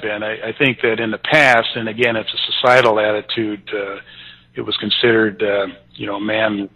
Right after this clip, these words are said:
supposedly raping his wife, that it couldn't occur. It wasn't a crime. But, yeah, anytime somebody commits a, an act of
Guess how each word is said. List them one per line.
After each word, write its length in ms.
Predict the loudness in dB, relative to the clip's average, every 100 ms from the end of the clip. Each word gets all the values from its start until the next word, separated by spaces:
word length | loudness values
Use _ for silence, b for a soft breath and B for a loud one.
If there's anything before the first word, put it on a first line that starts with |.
| -6 -6
supposedly 560 | 0 -2 0 -6 -10
raping 500 | -10 -2 0 0 0
his 160 | -4 -6
wife, 380 | 0 4 4 2 -4
that 100 | -8
it 80 |
couldn't 240 | 0 0 0
occur. 460 | -6 2 2 2
It 140 | -2 -8
wasn't 380 | -2 0 0 -4
a 40 |
crime. 500 | -2 2 4 2 0
But, 140 | -6 -10 B B B B
yeah, 220 | 4 6 4 0 -8 0
anytime 560 | 4 4 4 4 4 2 0
somebody 520 | 2 2 2 0 -4 b b b b _
commits 340 | -4 0 0 -2
a, 100 | -8 -6
an 140 | -4
act 300 | 2 2
of 60 | 2